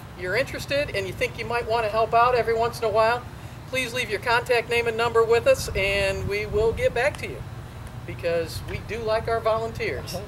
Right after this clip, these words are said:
Um, and now for the usual,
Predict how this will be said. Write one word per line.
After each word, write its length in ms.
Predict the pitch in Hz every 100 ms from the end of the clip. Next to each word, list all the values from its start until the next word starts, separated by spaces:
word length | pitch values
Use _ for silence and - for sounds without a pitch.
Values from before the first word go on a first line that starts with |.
| - - - - - - - - - - - 160
Um, 340 | 151 151 160 - - - - - - - - -
and 100 | 220
now 260 | 277 302
for 340 | 294 262 240 233
the 100 | 220 240 233
usual, 560 | 202 214 226 202 190